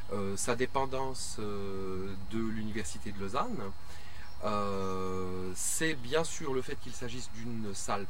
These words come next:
plate et qu'on puisse l'utiliser, euh, euh, dans tous les sens. Elle offre également, euh, euh, de larges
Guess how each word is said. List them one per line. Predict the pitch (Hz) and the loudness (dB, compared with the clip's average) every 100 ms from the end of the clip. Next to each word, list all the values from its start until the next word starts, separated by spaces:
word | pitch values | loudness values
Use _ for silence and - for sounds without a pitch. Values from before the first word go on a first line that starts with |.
| - | 0
plate | 127 151 - - | 0 0 0 -2
et | 107 | -2
qu'on | 110 | -2
puisse | - 117 - | -2 -2 -2
l'utiliser, | 127 - 131 135 117 131 120 110 | -2 -2 -2 -2 -2 0 0 0
euh, | 98 95 - - - - - - 98 | 0 0 -2 -2 -2 -2 -2 -2 0
euh, | 95 101 95 87 92 - - - - 113 | 0 0 -2 0 -2 -2 -2 -2 -2 0
dans | 131 | 0
tous | - 131 | 2 0
les | 107 | 0
sens. | - 175 247 - - 107 - | 0 0 0 -2 -2 -2 0
Elle | 113 143 | 0 2
offre | 139 135 - | 2 0 -2
également, | 127 131 131 139 139 131 117 | 0 0 0 0 0 0 0
euh, | 107 - - - - - - 104 | 0 0 -2 -2 -2 -2 -2 -2
euh, | 101 95 92 92 92 92 98 104 104 | 0 0 0 0 0 0 0 -2 2
de | 120 | 4
larges | 123 139 113 | 4 2 0